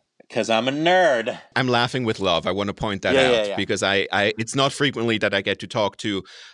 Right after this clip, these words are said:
Speaker 2: other grown-ups about anime, uh, because I, yes, I was never the, the president of any club. I'm just freelancing with my, uh, with my anime adoration. So I'm just, I'm,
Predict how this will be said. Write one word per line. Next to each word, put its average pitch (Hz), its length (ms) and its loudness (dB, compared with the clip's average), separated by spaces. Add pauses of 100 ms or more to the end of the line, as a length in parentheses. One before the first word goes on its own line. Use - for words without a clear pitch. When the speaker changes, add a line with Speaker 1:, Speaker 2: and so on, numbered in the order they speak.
(140)
Speaker 2:
other 104 180 0
grown-ups 98 540 -4
about 90 260 0
anime, 90 500 0 (140)
uh, 82 260 -2
because 82 340 -6
I, 78 300 -4
yes, 76 380 -6 (400)
I 82 120 2
was 85 180 -2
never 90 260 0
the, 80 380 -6
the 87 100 -2
president 87 460 -2
of 85 100 -4
any 90 220 -2
club. 92 320 0
I'm 87 100 -2
just 85 240 -6
freelancing 85 720 -2
with 82 160 -2
my, 80 320 0 (440)
uh, 78 280 2
with 90 220 -2
my 85 80 0
anime 82 260 2
adoration. 80 720 0
So 98 160 2
I'm 101 160 -2
just, 101 300 0 (480)
I'm, 101 180 2